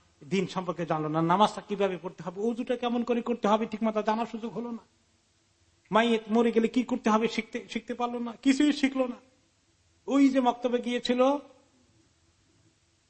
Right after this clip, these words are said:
এক কায়দা থেকে শুরু করে একটু করে সে তেলাওয়াত করা শিখেছে, ওই ফাঁকে দিয়ে একটু নামাজের এই পড়তে হবে, কিছু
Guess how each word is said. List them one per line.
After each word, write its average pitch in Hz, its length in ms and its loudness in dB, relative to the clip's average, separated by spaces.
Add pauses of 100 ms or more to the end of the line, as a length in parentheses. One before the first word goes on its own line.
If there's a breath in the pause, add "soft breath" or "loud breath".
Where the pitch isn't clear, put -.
(200)
এক 180 120 -8 (140)
কায়দা 202 360 4
থেকে 202 240 -2
শুরু 220 200 2
করে 233 320 2
একটু - 180 -12
করে 208 200 -2
সে 226 120 -2
তেলাওয়াত 214 400 0
করা 190 240 0 (480)
শিখেছে, 202 520 -4 (460)
ওই 190 140 0
ফাঁকে 196 260 0
দিয়ে 196 140 0
একটু 190 180 -4
নামাজের 180 360 2 (340)
এই 208 300 0 (220)
পড়তে 202 200 -2
হবে, 196 140 0
কিছু 214 300 -8